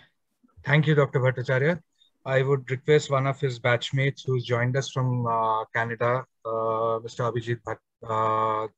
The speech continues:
Dattare, to kindly speak, uh, and, uh, take things forward from here.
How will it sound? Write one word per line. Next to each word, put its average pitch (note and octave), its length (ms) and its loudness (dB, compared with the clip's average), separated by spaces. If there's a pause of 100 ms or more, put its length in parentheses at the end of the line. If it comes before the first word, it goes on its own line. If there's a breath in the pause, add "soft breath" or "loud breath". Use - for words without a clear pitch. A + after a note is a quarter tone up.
(120)
Dattare, A2+ 580 0 (600 soft breath)
to A#2+ 60 -8
kindly B2 360 2
speak, - 380 -6 (180)
uh, G#2+ 440 0 (140)
and, A#2 280 -6 (360)
uh, A2+ 500 -2 (100)
take - 240 -8
things A2+ 240 -10
forward G#2 400 -6
from G2+ 200 -12
here. G2 200 -10